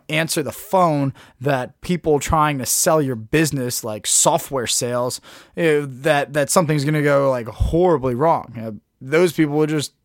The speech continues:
call someone else to sell software sales. I don't fucking know. I don't know what those people do or who they'll call, but, you know, if, if the secretary is not gonna answer and she kinda takes the day off,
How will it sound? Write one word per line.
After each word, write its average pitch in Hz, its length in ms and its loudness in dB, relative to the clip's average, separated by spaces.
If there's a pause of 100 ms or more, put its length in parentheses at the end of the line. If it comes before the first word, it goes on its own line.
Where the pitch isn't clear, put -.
(440)
call 175 240 0
someone 202 300 2
else 233 240 2
to 147 120 -4
sell 135 260 -2
software 123 520 -8
sales. - 420 -12
I 180 120 2
don't 185 140 -2
fucking 175 320 -2
know. 165 280 -4 (260)
I 170 60 -8
don't 196 100 0
know 160 120 4
what 156 340 0
those 127 180 -2
people 127 300 -8
do 123 240 -4
or 117 120 -2
who 180 220 4
they'll 143 180 2
call, 120 380 -4 (300)
but, 160 180 2
you 143 80 -8
know, 151 140 2
if, 151 280 0
if 156 240 0
the 147 140 -8
secretary 175 640 0
is 151 80 -2
not 160 160 2
gonna 151 140 -2
answer 151 360 -2
and 139 100 -4
she 165 200 -2
kinda 147 180 2
takes 151 300 2
the 139 100 -4
day 143 200 2
off, 143 200 2